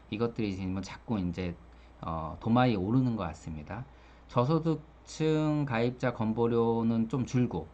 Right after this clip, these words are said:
고속-, 고소득층은 늘다 보니까 이 격차가 지금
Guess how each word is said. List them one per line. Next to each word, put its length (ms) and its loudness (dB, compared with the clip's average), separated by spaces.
고속-, 360 0
고소득층은 640 2
늘다 320 2
보니까 540 -4
이 200 0
격차가 500 -6
지금 380 -4